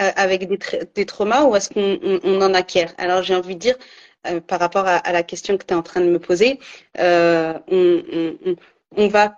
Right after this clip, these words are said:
on va naître, oui, d'un, d'une certaine façon, avec des blessures et des pro-, traumas qui n'ont pas été résolus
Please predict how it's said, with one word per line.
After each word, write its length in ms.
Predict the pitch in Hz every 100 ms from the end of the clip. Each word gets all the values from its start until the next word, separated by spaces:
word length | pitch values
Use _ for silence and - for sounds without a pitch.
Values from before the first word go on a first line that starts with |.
| -
on 160 | 202
va 220 | 190 190 190
naître, 500 | 202 277 359 - 180 - -
oui, 300 | 202 247 _ _ - 175
d'un, 160 | 180 180 190
d'une 200 | 190 180
certaine 360 | 202 - 190
façon, 360 | - 180 254 254
avec 260 | 175 185 180
des 100 | 190
blessures 380 | 180 190 254 220
et 120 | 185
des 140 | 185
pro-, 200 | - -
traumas 420 | - - 190 220
qui 180 | 277 -
n'ont 140 | 190 175
pas 160 | 226
été 220 | 226 226
résolus 560 | 214 202 196 202 202 262